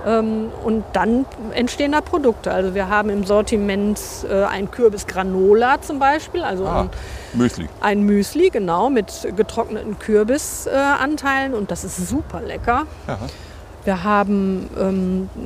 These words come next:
Speaker 1: Produkte, die wir dann auch vielleicht mit,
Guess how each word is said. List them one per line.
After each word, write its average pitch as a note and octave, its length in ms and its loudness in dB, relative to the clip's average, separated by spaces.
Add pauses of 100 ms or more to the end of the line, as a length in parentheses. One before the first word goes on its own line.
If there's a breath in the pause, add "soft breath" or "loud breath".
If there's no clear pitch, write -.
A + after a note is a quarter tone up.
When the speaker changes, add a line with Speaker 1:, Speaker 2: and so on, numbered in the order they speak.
(160)
Speaker 1:
Produkte, G#3 920 2
die G3+ 240 -4
wir G#3 80 2
dann G3+ 180 0
auch G#3 160 0
vielleicht G#3 540 2
mit, F#3 200 -2